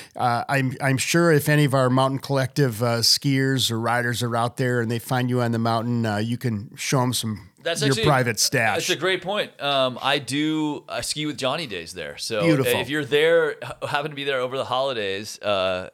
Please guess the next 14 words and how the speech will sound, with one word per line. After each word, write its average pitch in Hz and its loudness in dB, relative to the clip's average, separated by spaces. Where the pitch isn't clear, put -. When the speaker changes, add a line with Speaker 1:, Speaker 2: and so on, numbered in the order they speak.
Speaker 2:
uh, 95 -4
it's, 95 -8
like, 104 -4
from 101 -8
the 85 -8
Christ-, - -2
the 117 -16
day 127 -2
after 131 -2
Christmas 123 -6
until 110 -6
New 110 -8
Year's. 90 -6
I, 117 0